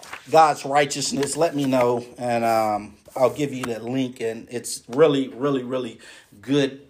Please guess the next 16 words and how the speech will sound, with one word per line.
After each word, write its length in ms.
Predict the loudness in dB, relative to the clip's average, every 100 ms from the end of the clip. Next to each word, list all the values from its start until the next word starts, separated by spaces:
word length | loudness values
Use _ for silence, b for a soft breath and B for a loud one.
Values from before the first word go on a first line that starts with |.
| -10
Uh, 460 | -2 0 0 -2 -8 _ -10
you 120 | -4
know, 260 | -2 -4 -6
well, 240 | -6 -6 -8 -2
I, 340 | -2 0 0
I 40 |
just 180 | 0 -4
love 200 | -8 -4
studying, 360 | -4 -2 -2 -2 -4
<laughs> 80 |
but 280 | 0 4 6
it's 160 | 4 -2
good 180 | -2 -2
stuff 300 | -4 -4 -4
in 80 |
there. 160 | -8 -8